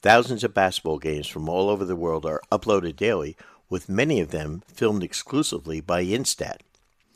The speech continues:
Instat's user-friendly interface is very intuitive. The flexible filtering system will fit the needs of coaches at all levels. You can sort through specific play types, locations on the court, lineups,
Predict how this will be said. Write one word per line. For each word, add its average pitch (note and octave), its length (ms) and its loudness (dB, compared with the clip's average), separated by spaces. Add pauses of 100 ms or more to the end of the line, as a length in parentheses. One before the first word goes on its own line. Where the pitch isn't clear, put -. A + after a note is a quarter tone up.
(180)
Instat's A#2 640 4
user-friendly A2+ 840 0
interface D#2+ 520 -2
is D#2+ 120 -8
very G#2 340 2
intuitive. E2+ 640 -4 (680)
The D2+ 100 -8
flexible C#3+ 560 0
filtering A2 500 0
system F2+ 380 -2
will E2 140 -6
fit - 260 -2
the C3+ 60 -4
needs A#2 360 -2
of - 160 -6
coaches B2 460 -2
at E2 160 -2 (140)
all B2+ 280 4
levels. A2+ 400 0 (380)
You A2 100 -2
can F#2 160 0
sort D3 340 0
through B2 180 -2
specific - 640 -2
play E2+ 220 0
types, D#2 380 -6 (520)
locations B2+ 640 4
on F2 160 2
the D#2 80 -6
court, - 380 -6 (440)
lineups, G2+ 500 4